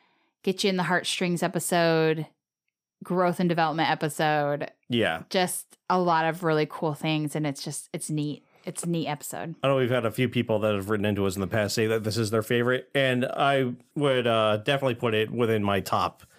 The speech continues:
Speaker 2: like, a-, at least
Speaker 1: Mm-hmm.
Speaker 2: top ten,
Speaker 1: Mm-hmm.
Speaker 2: maybe top five.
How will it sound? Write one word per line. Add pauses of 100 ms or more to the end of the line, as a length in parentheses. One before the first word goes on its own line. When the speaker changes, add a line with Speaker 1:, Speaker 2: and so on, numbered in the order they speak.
(480)
Speaker 2:
like,
a-,
at
least
Speaker 1:
Mm-hmm. (100)
Speaker 2:
top
ten, (180)
Speaker 1:
Mm-hmm.
Speaker 2:
maybe
top
five.